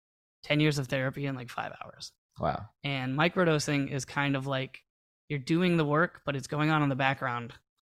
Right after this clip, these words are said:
Speaker 1: of your brain so that you can go through your work day and drive a car and just function like a normal person.
Speaker 2: Yeah.
Speaker 1: Um, but you're, you're kinda still making those connections. It's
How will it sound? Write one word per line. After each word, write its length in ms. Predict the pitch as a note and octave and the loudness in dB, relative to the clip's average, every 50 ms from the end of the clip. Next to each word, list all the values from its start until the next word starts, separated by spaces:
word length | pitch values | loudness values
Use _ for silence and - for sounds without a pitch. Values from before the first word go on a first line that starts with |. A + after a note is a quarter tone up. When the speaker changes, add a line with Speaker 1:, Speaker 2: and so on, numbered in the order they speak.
| _ _ _ _ - | _ _ _ _ -10
Speaker 1:
of 100 | - C3 | -8 -6
your 80 | C3 A#2+ | -6 -6
brain 380 | B2 A#2+ A#2+ A#2+ A#2 A#2+ C#3+ | -6 -6 -6 -8 -8 -10 -10
so 180 | C3+ - - C3 | -10 -8 -6 -6
that 100 | C3 C3+ | -6 -4
you 120 | C#3 C3 | -6 -6
can 180 | - C#3+ C3+ C3 | -6 -8 -8 -6
go 140 | C#3 C#3 C3+ | -6 -6 -6
through 160 | - - C#3+ | -6 -6 -6
your 180 | C3+ B2+ B2 B2+ | -6 -6 -6 -8
work 220 | C3 C3 C3 - | -8 -10 -10 -8
day 220 | - C#3 C#3 C#3 C3+ | -8 -6 -6 -6 -8
and 100 | B2 A#2 | -8 -8
drive 180 | - C3 C3+ | -8 -8 -8
a 40 | C3+ | -8
car 420 | A#2+ - - C#3+ C3 C3 C3 C3+ C3 | -10 -6 -4 -2 -2 -2 -2 -4 -6
and 100 | C3 C3 | -10 -12
just 180 | C3+ - - | -14 -14 -10
function 420 | - - C#3+ C#3+ - - C#3 C3 B2+ | -6 -6 -4 -4 -4 -6 -8 -8 -8
like 120 | C3 C3 | -10 -10
a 40 | C#3 | -10
normal 260 | C3 C3 C#3 C#3 B2+ | -8 -8 -6 -8 -8
person. 460 | - - F3+ G3 F#3 - - A2 - - - | -4 0 0 0 0 -2 -8 -14 -16 -8 -2
Speaker 2:
Yeah. 320 | - G#2 G#2 F#2+ F#2 F2+ F2 - - _ - | 2 4 4 6 4 2 0 -4 -10 _ -6
Speaker 1:
Um, 400 | C#3 C3+ C3+ C3+ C3 C#3 C3+ - - C#3 | -4 -2 -2 -2 -2 -4 -6 -8 -8 -4
but 240 | D3+ C#3 - - | -4 -4 -4 -6
you're, 140 | - G2 - - _ | -12 -16 -16 -18 _
you're 180 | - - D3+ C3+ | -16 -14 -14 -8
kinda 240 | - - D3 C#3+ C#3 | -2 -2 0 0 -2
still 160 | - - C#3+ | -2 -2 0
making 240 | D3 C#3 C3 C#3+ C#3 | -2 0 -2 -2 -4
those 120 | C3+ B2+ | -4 -6
connections. 520 | - - C#3+ C#3+ C#3+ - - A2+ A2 F#2 E2+ | -8 -8 -8 -8 -8 -8 -10 -10 -10 -12 -12
It's 160 | F#2 - | -12 -14